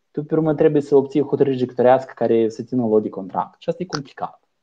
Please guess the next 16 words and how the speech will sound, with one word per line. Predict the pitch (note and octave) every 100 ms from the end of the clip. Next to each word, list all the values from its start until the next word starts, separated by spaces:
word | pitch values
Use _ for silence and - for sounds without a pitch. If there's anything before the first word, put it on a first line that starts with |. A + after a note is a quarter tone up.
| _ _ _ _ _ _ _ -
Dar | D3
atunci | D#3 G#3 G#3
când | - E3+
tu | F3 F#3
ai | D3+ D3+ D3 C#3 _
chiar | E3+ D#3+
vânzare-cumpărarea | C3+ C3 C#3 - B2 B2+ A#2+ A2 G2 F#2+
cutii | - F#4 F#3+
succesorale | - A2 G#2 G2+ F#2 - - _ _ _
sau | - G#2+
dreptul | A2 A2+ F#2+
de | F#2+
moștenire, | F#2+ - F#2 -
tu | - C4+
ai | A3+
instantaneu. | G3+ F#3 D#3 C3+ D#3+ B3 -